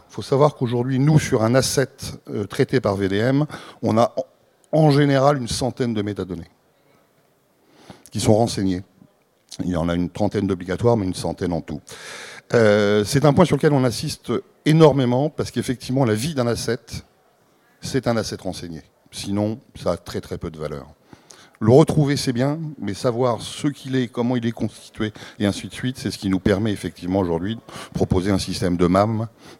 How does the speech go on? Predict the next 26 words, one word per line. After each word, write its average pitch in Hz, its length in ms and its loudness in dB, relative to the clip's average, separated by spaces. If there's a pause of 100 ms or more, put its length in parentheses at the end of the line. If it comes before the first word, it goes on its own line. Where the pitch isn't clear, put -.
qui - 100 -14
soit - 160 2
fonctionnel. 80 560 -2 (260)
Au 135 120 4
niveau 156 180 6
du 139 120 -2
stockage, 127 580 4
juste 120 340 -4
en 98 480 2
deux 107 160 4
mots, 131 320 4 (400)
euh, 101 460 2
le 120 180 4
choix 165 300 2
qu'a 110 180 -4
fait 131 200 -4
V 123 140 2
D 120 120 0
M 110 200 0
pour 120 200 2
l'instant, 110 420 -2
alors, 95 240 2 (380)
on 117 180 2
a, 139 80 6 (140)
on 123 120 4
a, 131 60 2